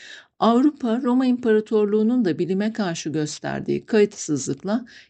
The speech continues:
yavaş yavaş karanlık bir uykuya dalmaya başladı. Elbette Roma üstüne geldiği kültürden etkilenecekti ama uyanışı için yüzlerce yıl gerekmekteydi. Milattan sonra yedinci ve sekizinci yüzyıllarda İslamiyet,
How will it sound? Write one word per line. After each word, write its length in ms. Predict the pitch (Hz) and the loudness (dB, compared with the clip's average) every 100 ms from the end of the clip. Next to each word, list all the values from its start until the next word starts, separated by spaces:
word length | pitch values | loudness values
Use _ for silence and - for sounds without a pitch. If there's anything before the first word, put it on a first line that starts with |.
| _ | _
yavaş 500 | 285 285 277 269 - | -2 0 2 2 2
yavaş 340 | 170 170 190 - | 0 0 -2 -2
karanlık 540 | 214 202 196 190 - | -2 0 2 0 2
bir 100 | 190 | 4
uykuya 400 | 180 170 185 165 | 4 4 0 0
dalmaya 400 | 156 151 151 147 | -2 -2 -4 -2
başladı. 560 | 147 143 147 147 147 - _ _ _ _ _ - - - - | -2 -4 -6 -6 -8 -12 _ _ _ _ _ -20 -20 -20 0
Elbette 600 | 254 294 247 220 180 185 | 4 6 4 4 2 4
Roma 280 | 208 185 - | 4 2 -2
üstüne 440 | - - 185 196 | -8 -6 -2 0
geldiği 480 | 180 170 147 147 139 | 0 0 2 0 -2
kültürden 600 | - 170 - 151 175 180 | 0 -2 0 -2 2 0
etkilenecekti 1040 | 160 - 151 160 156 151 165 160 - 123 - _ _ _ | 0 -4 -2 -2 -2 0 0 0 -6 -8 -12 _ _ _
ama 220 | 180 185 | 0 2
uyanışı 520 | 151 165 160 160 - 156 | 4 2 2 -2 -2 -4
için 380 | - 180 190 - | -4 -4 -4 -2
yüzlerce 500 | 160 151 147 135 151 | -2 0 0 2 2
yıl 140 | 143 | 2
gerekmekteydi. 880 | 147 139 135 143 135 - 135 143 139 _ _ _ _ _ _ _ _ _ _ _ - - - | 0 -2 -4 -6 -4 0 0 0 -4 _ _ _ _ _ _ _ _ _ _ _ -20 -16 2
Milattan 540 | 175 180 185 - 170 | 4 6 2 0 -2
sonra 320 | 170 - 143 | -2 -4 0
yedinci 500 | 190 196 160 180 196 | 4 4 4 2 2
ve 80 | 208 | 0
sekizinci 600 | 196 190 - 170 190 185 | 0 -2 -2 0 0 2
yüzyıllarda 580 | 196 143 143 135 139 147 | 0 0 -2 -4 -4 -4
İslamiyet, 840 | - - - 135 - - 208 220 | -4 -4 -4 -6 -4 0 0 -2